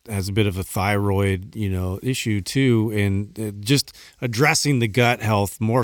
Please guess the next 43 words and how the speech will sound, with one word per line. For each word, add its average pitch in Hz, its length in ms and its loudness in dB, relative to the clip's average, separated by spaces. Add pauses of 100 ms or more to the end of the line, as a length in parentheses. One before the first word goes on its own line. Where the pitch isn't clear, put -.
(120)
very 151 320 2
m-, 127 200 0
much 131 300 2
more 117 140 4
specifically, 98 880 0 (420)
um, 98 360 0
has, 101 480 -2
has 101 220 -2
done 110 420 2
wonders 92 440 0
as 87 140 -2
far 92 300 0
as, 87 240 -2
you 101 140 -4
know, 87 200 0
her 101 400 2 (440)
being 120 120 0
able 104 160 -2
to 90 80 -2
lower 107 400 4
her 92 160 0
medication 117 640 0
down 113 500 2 (400)
and 120 200 0
also 117 380 2
just, 104 360 0
you 110 180 -2
know, 107 140 4
bring 120 300 2
her 107 80 2
back 104 340 2
to - 140 -2
a - 20 2
little 113 180 2
bit 101 120 0
more 101 180 0
of 92 80 0
a 92 80 -2
balanced, 95 680 -2 (400)
uh, 101 140 -2
hormone 113 420 2
profile. 92 500 0
So, 98 400 0